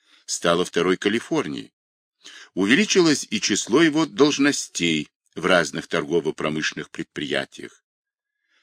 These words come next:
Дмитрий Анатольевич – этих должностей и не искал, ему их навязывали. От синекур он отказывался, и всякий раз, как соглашался принять звание члена совета в каком-либо учреждении,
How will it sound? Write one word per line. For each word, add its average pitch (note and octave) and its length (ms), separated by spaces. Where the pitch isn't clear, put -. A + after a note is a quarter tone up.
Дмитрий G2 680
Анатольевич – F#2+ 880
этих F#2 280
должностей F2+ 640
и F#2+ 200
не F#2 180
искал, - 460
ему D2+ 280
их - 180
навязывали. E2 680
От B2+ 200
синекур G3 760
он A#3+ 260
отказывался, F2+ 1080
и F#2 80
всякий G3+ 420
раз, E3 440
как - 340
соглашался E2+ 680
принять E2+ 360
звание D2 400
члена D2+ 360
совета D2+ 460
в - 80
каком-либо C#2 720
учреждении, F3+ 880